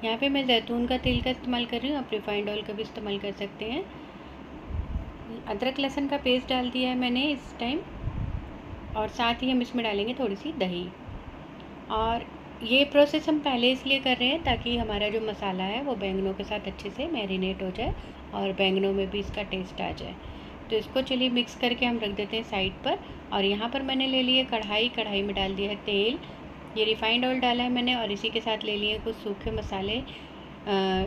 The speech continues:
सूखी लाल मिर्च है, तेज़पत्ता है, ज़ीरा है, हींग है, काली मिर्च है, अजवाइन है और ये सब चीज़ें हम इसमें छोटी इलायची, बड़ी इलायची डाल के, मेथी दाना डाल के इसको mix कर लेंगे अच्छे से,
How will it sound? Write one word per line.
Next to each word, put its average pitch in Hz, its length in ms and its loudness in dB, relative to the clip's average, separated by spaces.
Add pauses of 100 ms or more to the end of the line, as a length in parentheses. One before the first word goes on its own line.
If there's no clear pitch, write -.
(640)
सूखी 226 220 0
लाल 233 220 4
मिर्च 233 240 0
है, 233 100 2
तेज़पत्ता 202 540 -2
है, 220 400 -2 (400)
ज़ीरा 196 340 2
है, 208 300 0
हींग 196 340 2
है, 202 220 2 (440)
काली 226 260 2
मिर्च 233 280 0
है, 220 160 0
अजवाइन 196 420 0
है 220 260 0 (600)
और 190 720 0 (640)
ये 208 180 0
सब 226 220 -2
चीज़ें 220 260 -2
हम 220 100 -2
इसमें 240 380 -2
छोटी 220 300 -2
इलायची, 202 380 0
बड़ी 202 240 2
इलायची 196 380 0
डाल 190 260 0
के, 285 300 -4
मेथी 202 360 -2
दाना 202 300 0
डाल 190 240 0
के 185 120 -6
इसको 240 280 -4
mix 277 260 -2
कर 190 140 -6
लेंगे 180 320 -6
अच्छे 185 240 -8
से, 208 200 -10